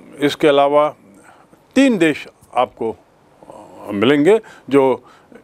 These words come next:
करेंसी को स्वीकार नहीं कर रहे हैं,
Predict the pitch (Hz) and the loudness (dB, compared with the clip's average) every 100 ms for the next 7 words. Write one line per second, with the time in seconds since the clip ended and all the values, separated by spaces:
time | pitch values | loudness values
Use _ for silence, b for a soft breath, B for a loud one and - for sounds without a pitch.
0 | _ - 196 240 240 - 247 233 170 180 | _ -2 0 2 -2 -2 -4 -2 0 0
1 | 165 170 139 123 107 101 92 95 95 92 | 0 -4 0 0 -2 -8 -14 -14 -14 -18
2 | 104 | -20